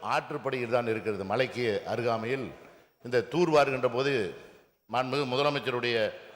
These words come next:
உங்கள் தொகுதியில் முதலமைச்சர் திட்டத்தின் கீழ் இது கொடுக்கப்பட்டிருக்கிறது. ஆகவே இருபத்தைந்து கோடி ரூபாய் மதிப்பிடும் என்று துறைக்கு வந்திருப்ப-, வந்திருக்கிறது. ஆகவே அந்த கோமி அணை நீர் தூ-, தூர் வாருவதற்கு மாண்புமிகு அமைச்சர் அவர்கள் முன்வர வேண்டும்.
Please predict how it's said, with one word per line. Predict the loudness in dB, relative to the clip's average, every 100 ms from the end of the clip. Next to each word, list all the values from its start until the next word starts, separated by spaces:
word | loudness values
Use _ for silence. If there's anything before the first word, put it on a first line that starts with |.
| -20 -20 -14
உங்கள் | -2 0 2
தொகுதியில் | 0 0 -2 -2
முதலமைச்சர் | 0 0 -2 -4
திட்டத்தின் | -4 -4 -4 -6 -4
கீழ் | -4 -4 -8 -18 -20 -20 -10
இது | -4 0 0 0
கொடுக்கப்பட்டிருக்கிறது. | -2 0 -2 -2 -4 -4 -2 -2 -2 -8 -6
ஆகவே | -2 -2 0 0 0 -2 -8
இருபத்தைந்து | -4 -2 -2 -2 -2
கோடி | -2 -2
ரூபாய் | 0 0
மதிப்பிடும் | 0 -6 -4 -4 -4
என்று | -4 -2 -2 -4 -14 -20 -16 -4
துறைக்கு | -2 -2 -2
வந்திருப்ப-, | -2 -2 -2 -2
வந்திருக்கிறது. | -2 -2 -4 -4 -2 0 -2 -2
ஆகவே | -2 0 2 2 0 -4 -16 -20 -14
அந்த | -6 -2
கோமி | 0 0 2 0
அணை | 0 -4 -8 -12
நீர் | -6 -2 -2 -2
தூ-, | 0 0 0 0
தூர் | 0
வாருவதற்கு | 4 4 4 0 -2 0
மாண்புமிகு | 0 2 0
அமைச்சர் | 0 0 2
அவர்கள் | 0 0
முன்வர | 0 0 2
வேண்டும். | 0 0 0